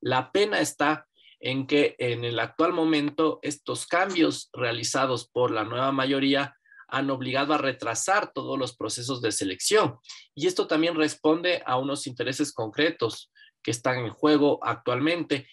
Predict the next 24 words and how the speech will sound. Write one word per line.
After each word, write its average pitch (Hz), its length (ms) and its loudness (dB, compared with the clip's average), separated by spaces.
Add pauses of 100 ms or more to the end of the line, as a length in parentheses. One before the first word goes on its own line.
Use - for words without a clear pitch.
(180)
y 135 200 0
es 147 240 0
que 147 360 0
a 127 120 0
nadie 151 640 2
del 117 180 -2
gobierno 135 380 0
nacional 151 600 0 (180)
le 135 80 -4
interesa 135 560 0
que 135 100 0
las 123 200 0
actuales 127 560 0 (100)
autoridades 135 640 0
sean 131 260 -2
removidas. 107 720 -4 (340)
El 123 600 0 (260)
contralor 147 460 2
subrogante 143 640 2
Río 120 180 -2
Frío 127 500 -2 (360)
es 143 420 2
el 123 280 -2
mejor 139 920 0